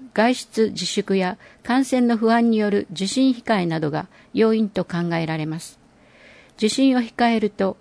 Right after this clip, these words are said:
がんの発見を遅らせる恐れがあります。皆さんが安心して受診できるよう、医療機関や集団会場では、換気や消毒を行うなど、感染症対策に努めています。混雑する前に受診を。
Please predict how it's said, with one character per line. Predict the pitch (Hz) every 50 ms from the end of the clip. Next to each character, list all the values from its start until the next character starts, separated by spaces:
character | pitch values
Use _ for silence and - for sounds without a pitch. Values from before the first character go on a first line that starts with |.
| _ -
が | 233 262
ん | 262 240
の | 202 180
発 | 165 196 190 - _
見 | - 220 220 220 214
を | 208 196
遅 | 208 - - 233
ら | 240 247
せ | 240 - 254
る | 233 190
恐 | 175 175 - 208
れ | 196 202 185
が | 196 165
あ | 147
り | 156 151
ま | 151 156 156
す。 | - - - _ _ _ _ _ _ - - - - - - - _ _ _ _
皆 | 233 240 254 254 254
さ | - 220 208
ん | 208 196
が | 190 185 185 - -
安 | - 196 233 262
心 | 262 - - 262 269 262
し | -
て | - 202 190
受 | 165 180 185
診 | - 233 233 233 220
で | 214 208
き | 208 214 208
る | 196 180
よ | 175 165 160 165 185 -
う、 | - - _ _ _ - 214
医 |
療 | 214 262 277 277 269
機 | - - -
関 | - 226 208 196 180 175
や | 170 165 - -
集 | - - - 262 269
団 | 254 262 262 262 254
会 | - 254 240 214
場 | 175 180 180 165
で | 170 165
は、 | 160 160 160 - _ _ - - _ _ _
換 | - 240 247 269 269
気 | - - 254 240
や | 220 220 226 -
消 | - - - 247 269
毒 | 247 262 247 - 247 240
を | 233 233
行 | - 233
う | 220 220 214 208 202
な | 196 196
ど、 | 160 170 156 - - - - - - - _ -
感 | - 262 277 277
染 | 285 - 262 254 254 254
症 | 254 - 240 233
対 | 233 - 233 226 220
策 | - - 185 - 170
に | 165 160 -
努 | - - - 214 214
め | 208 196
て | - 180
い | 175 170 160
ま | 156 156 175
す。 | - - - _ _ _ _ _
混 | - - 277 285 262
雑 | 226 214 202 -
す | - - 208
る | 190 190 185
前 | 202 214 220 220 180
に | 175 175 170
受 | - 156 160
診 | - - 202 190 185 175 170 170
を。 | 165 196 -